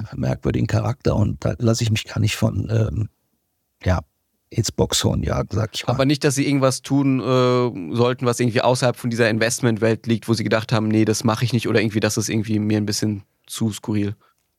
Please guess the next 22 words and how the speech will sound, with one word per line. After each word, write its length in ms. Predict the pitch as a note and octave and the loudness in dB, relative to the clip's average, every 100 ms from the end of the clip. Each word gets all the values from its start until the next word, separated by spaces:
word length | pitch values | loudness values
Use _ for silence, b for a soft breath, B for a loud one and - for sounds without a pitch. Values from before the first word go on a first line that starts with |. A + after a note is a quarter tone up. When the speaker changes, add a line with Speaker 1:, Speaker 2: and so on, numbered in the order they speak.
| _ - | _ 0
Speaker 1:
Na, 160 | F3+ | 0
das 280 | E3+ F#3+ - | 4 2 2
nicht, 320 | G3 B3+ - | 2 4 2
aber 120 | C#3+ | 0
es 100 | C#3 | -2
gibt 140 | - E3+ | -2 -4
das 120 | C#3+ | -2
Investmentwelt. 880 | F3 - C#3 D#3 E3+ G#3 C#3+ C#3+ C#3+ | -2 -2 0 2 2 0 2 0 0
Ich 60 | |
meine, 180 | C#3 D3 | 0 0
wer 120 | C#3 | 2
hat, 160 | C#3+ - | 0 -2
ich 160 | C#3 C#3+ | -4 -4
hatte 100 | C#3+ | 0
beispielsweise 460 | D3 C#3 D3+ C3+ | -2 0 -2 -2
mal 80 | C#3+ | -2
einen 80 | C3+ | -2
Scheidungsfall, 640 | C3+ D3 D#3+ C#3+ D#3 D3 | -2 0 0 -2 0 0
wo 100 | C#3+ | 0
es 120 | D3+ - | -2 -2
dann 160 | D3 | -2
eben 320 | - C3+ C#3 | -2 -4 -6